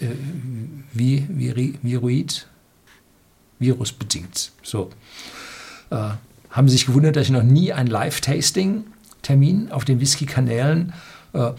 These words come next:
mit schniefender Nase verpasst habe? Die werden im Voraus angekündigt, wann das ist, ne? Ja, wie nennt man's auf Bayerisch? Ich bin bubberlgesund. So, das kommt nicht von ungefähr. Ne?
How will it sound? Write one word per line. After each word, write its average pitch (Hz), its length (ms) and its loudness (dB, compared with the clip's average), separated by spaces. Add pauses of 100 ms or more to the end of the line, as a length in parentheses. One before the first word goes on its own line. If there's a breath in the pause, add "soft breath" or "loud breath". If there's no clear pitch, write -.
(420 loud breath)
mit 135 140 2
schniefender 147 440 4
Nase 117 340 4
verpasst - 500 -2
habe? 202 360 -2 (320)
Die 120 140 4
werden 117 180 2
im 110 140 0
Voraus 160 380 0
angekündigt, 127 680 -2
wann 123 120 -4
das 113 160 -6
ist, - 300 -4
ne? 151 160 -6 (640)
Ja, - 260 -4 (300)
wie 165 200 4
nennt 151 200 4
man's 143 180 0
auf - 120 0
Bayerisch? 113 340 -2
Ich 147 160 2
bin 127 180 4
bubberlgesund. 104 720 -2 (1300 loud breath)
So, - 320 0 (520 loud breath)
das 147 280 4 (180)
kommt 151 260 2
nicht 139 180 6
von 131 160 0
ungefähr. - 760 -4 (1200)
Ne? 151 180 -4